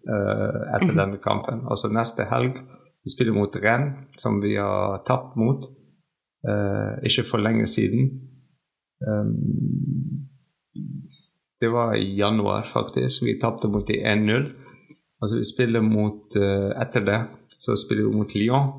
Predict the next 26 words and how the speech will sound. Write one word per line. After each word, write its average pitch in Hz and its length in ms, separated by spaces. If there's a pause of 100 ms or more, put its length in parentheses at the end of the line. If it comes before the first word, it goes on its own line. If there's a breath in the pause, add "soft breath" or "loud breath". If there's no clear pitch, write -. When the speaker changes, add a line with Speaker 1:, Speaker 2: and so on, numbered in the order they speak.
(140)
Speaker 1:
som 101 420
vi 98 380
vant 107 280 (120)
en 120 240
null 110 220
mot. 127 320 (600)
Men 107 180
nå 110 160
Lyon 107 480 (320)
har 101 160
fått, - 400
eh, 92 640 (300)
en 107 100
ny 113 160
trener, 110 460 (240)
og 101 140
de 104 80
prøver, 101 440
så 101 160
de 101 100
har 98 80
begynt 101 280
å - 80
endre 101 380
litt 95 260
småting. 104 580